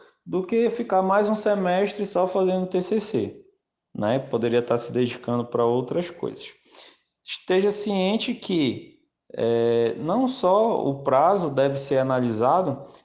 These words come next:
mas também que você vai ter que buscar novos autores, vai ter que fazer mais leituras,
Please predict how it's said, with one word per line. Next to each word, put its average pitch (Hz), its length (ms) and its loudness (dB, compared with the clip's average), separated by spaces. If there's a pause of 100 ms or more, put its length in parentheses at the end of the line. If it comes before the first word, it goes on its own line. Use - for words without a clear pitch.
mas 139 220 -2
também 165 400 0
que 190 240 -4
você 120 340 0
vai 120 200 2
ter 123 200 0
que 139 220 -4
buscar 123 480 0
novos 110 320 0
autores, 143 720 0 (420)
vai 110 160 0
ter 113 200 -2
que 117 60 -10
fazer 113 380 0
mais 147 400 2
leituras, 135 840 0